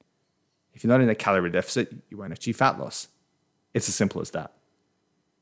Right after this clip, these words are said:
Okay, it's the thermodynamics of calories and your body. Thermodynamics of weight loss. Science. <laughs> Okay,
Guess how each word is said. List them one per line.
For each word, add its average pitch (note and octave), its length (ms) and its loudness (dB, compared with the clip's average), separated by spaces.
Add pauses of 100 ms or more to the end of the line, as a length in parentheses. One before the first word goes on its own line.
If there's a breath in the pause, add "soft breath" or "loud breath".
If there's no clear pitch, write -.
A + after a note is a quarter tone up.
Okay, F#2+ 280 0
it's - 140 -4
the G#2+ 80 2
thermodynamics G#2 840 4
of - 200 -4
calories F2+ 480 0
and F#2 340 -6
your F#2+ 80 -8
body. - 280 -12 (1400)
Thermodynamics F#2 760 2
of F2+ 140 -8
weight - 200 -12
loss. - 300 -14 (840)
Science. - 500 -8 (240)
<laughs> - 80 4
Okay, C3 400 6